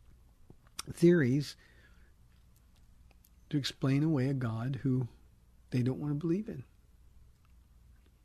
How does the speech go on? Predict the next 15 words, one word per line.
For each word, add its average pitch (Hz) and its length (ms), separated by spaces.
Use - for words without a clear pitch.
So, 156 300
William, 196 240
don't 226 180
worry 220 140
about 165 200
what 185 160
Christians 175 420
believe 147 280
or 131 60
don't 156 220
believe. 147 280
Find 214 380
out 165 260
what's 147 280
true. 185 480